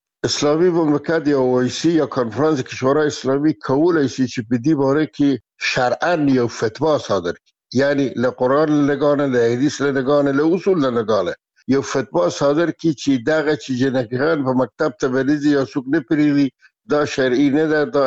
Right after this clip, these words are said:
اسلامي نه ده، دا قانوني نه ده، دا اصولي نه ده. تر اوسه دا خلک داسې کار نه دي کړی. باوجود کې چې عملاً کولای شي چې یو فتوا صادر کړي چې دا ناروا ده، دا اسلامي نه ده، دا کار. اما یوازې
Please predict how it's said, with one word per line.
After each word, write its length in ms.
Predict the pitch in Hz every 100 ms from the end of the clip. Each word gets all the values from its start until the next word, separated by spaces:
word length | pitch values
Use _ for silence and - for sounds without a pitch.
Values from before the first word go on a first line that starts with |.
| 131
اسلامي 480 | - 127 127 143 147
نه 80 | 151
ده، 100 | 147 135
دا 60 | 143 139
قانوني 440 | 127 127 139 151 156
نه 80 | 160
ده، 100 | 160 147
دا 80 | 147 143
اصولي 340 | - 135 123 104
نه 100 | 85
ده. 100 | - _ _ -
تر 240 | 139 -
اوسه 240 | 196 165 151
دا 60 | 185 156
خلک 240 | 190 - _ 143
داسې 240 | 170 - 135 -
کار 140 | 170 135
نه 140 | 135 185
دي 160 | 165 -
کړی. 240 | - 82 82 _ _ -
باوجود 540 | 156 190 165 196 190 170
کې 120 | 147 113 - - -
چې 80 | - -
عملاً 540 | 139 143 165 196 180 - 170
کولای 280 | 196 214 175
شي 140 | 147
چې 80 | 127
یو 140 | 151 -
فتوا 280 | 139 175 170 156
صادر 200 | 156 185 -
کړي 100 | 139
چې 80 | 151 135
دا 140 | 170 160 147
ناروا 380 | 143 139 160 165
ده، 160 | 156 147 139
دا 80 | 143
اسلامي 440 | 131 143 143 156 151
نه 60 | 139
ده، 120 | 107 -
دا 120 | 135 127
کار. 200 | 113 107 _ -
اما 260 | 147 160 180 165 - _ _ -
یوازې 420 | 185 196 214 196